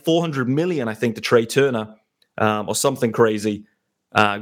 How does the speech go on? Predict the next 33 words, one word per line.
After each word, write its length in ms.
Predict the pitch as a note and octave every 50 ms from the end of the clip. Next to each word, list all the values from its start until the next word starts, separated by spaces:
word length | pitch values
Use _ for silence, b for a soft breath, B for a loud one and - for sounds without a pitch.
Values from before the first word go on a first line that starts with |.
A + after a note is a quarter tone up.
| -
couldn't 240 | - - D#3+ D#3+ D3+
quite 260 | C#3+ - D3 C3+ C3
get 120 | C#3 B2+ A#2+
it 140 | A#2 A#2 -
done. 420 | A#2 A#2 A2+ A2+ A2 G#2+ G#2+ - -
He 120 | C3+ C#3 C3+
wanted 220 | C3 B2+ A#2+ A2+
to 60 | -
go 160 | A2 A#2+ A#2
to 60 | G#2+ G2
the 100 | G2+ G2
Phillies. 640 | - - C3 B2 A#2+ A#2 A#2 G#2+ - - - _ _ _ _ _ _ _ _ _ _ _ _ _ _ _ _ _ _ -
In 180 | E3 F#3 F#3+ F3+
the 140 | E3+ E3
end, 220 | E3 D#3+ D3+ D3 C#3+
they 160 | C3 - F3
go 200 | C3 C#3+ C#3+ C#3+
and 100 | C#3+ C3+
get 180 | C#3 C3+ A#2 C3
Xander 280 | B2+ C#3 B2+ B2+ B2
Bogaerts 680 | A#2 G2+ B2+ A#2+ A#2+ A#2+ A2+ A#2 A2+ A2 A2+ G#2+ -
on 80 | A2+ G#2+
a 60 | G#2+
massive 420 | A2 B2+ C3+ B2+ - - B2 A2+ G#2+
deal 220 | A#2 A2+ A2+ G#2+
again. 440 | G#2+ G#2 A2 G#2 G2+ G2 G2 - _ _ _ _ _ -
What 220 | - C3+ D#3+ F#3+
does 100 | G3+ G3
that 200 | F#3+ G3+ F#3+ -
say? 440 | - - - G#3+ F#3 D3 G2+ F2+ - _ _ _ _ _ _ _ -
Says 300 | - - F3+ F3 F3 -
to 80 | - E3+
me, 520 | F3+ G#3 G#3+ G3 F3+ E3+ D3+ C3 - -